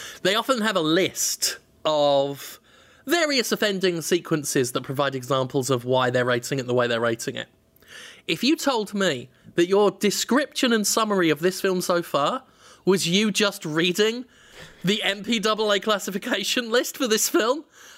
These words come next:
I could believe you, because a one-to-one description of what happens in this film is a long laundry list of shit that would get something rated, or, or in this case, you know,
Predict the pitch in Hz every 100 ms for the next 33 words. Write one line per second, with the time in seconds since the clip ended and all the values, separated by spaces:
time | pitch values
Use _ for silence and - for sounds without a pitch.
0 | - 214 247 247 196 247 233 233 - 185
1 | 123 160 190 220 190 226 - - - 202
2 | 202 277 311 311 294 269 254 247 - 240
3 | - 208 180 196 175 208 240 220 220 208
4 | 208 220 202 139 131 _ - 254 220 156
5 | - - _ 190 180 185 180 190 180 175
6 | 175 - 160 175 165 - 151 139 - -
7 | 160 - 160 151 165 156 - 160 143 170
8 | 143 139 139 131 147 135 160 180 190 208
9 | 220 220 - 208 175 - - 196 175 139